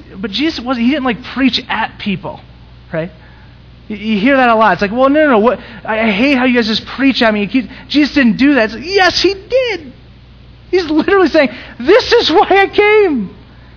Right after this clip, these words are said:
was to preach, was to tell people about the good news." And so as people that long to be and live gospel-centered, outward-focused lives, then we too are called to preach. In word and deed, through proclamation and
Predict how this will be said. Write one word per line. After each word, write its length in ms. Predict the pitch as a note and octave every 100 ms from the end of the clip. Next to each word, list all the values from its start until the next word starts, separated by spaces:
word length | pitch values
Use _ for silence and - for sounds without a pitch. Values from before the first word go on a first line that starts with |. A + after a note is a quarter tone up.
| - - - - - - -
was 180 | G3+
to 100 | -
preach, 760 | F#3 - A#3 F3+ - - - - - - - - - - - -
was 140 | E3
to 100 | F3
tell 240 | D#3+ F#3+ G3+
people 320 | G3 F#3 F3+
about 240 | E3 D#3+
the 60 | D#3+
good 200 | D#3 D3
news." 380 | C#3+ C3+ - - - - - - - - - - - - - - - - - - - - -
And 120 | F3+
so 80 | G#3+
as 120 | F#3
people 320 | A3 A3 G#3
that 220 | F3 D#3+ E3+
long 320 | F3 F#3 F#3
to 120 | -
be 480 | D#3 F3 D#3+ C#3+ D3+
and 160 | E3 D#3+
live 400 | E3 C#3+ D3+ D3+ - -
gospel-centered, 720 | D#3 F#3 - F#3 - E3 D#3
outward-focused 580 | D#3 C3 - D3+ D3 D3+
lives, 300 | C#3+ C#3 C3
then 160 | C#3
we 160 | C#3 C#3
too 200 | - C#3
are 80 | B2+
called 240 | C#3 B2+
to 60 | B2+
preach. 460 | C3 A#2+ - - - - - - - - - - - - - - - - - - -
In 180 | D#3+
word 300 | D3+ F3+ G3+
and 180 | G#3 G#3
deed, 380 | D#3 D3+ D3 D3
through 100 | D3
proclamation 760 | E3+ E3+ E3+ E3 E3+ - E3 D3+
and 280 | C3+ A#2+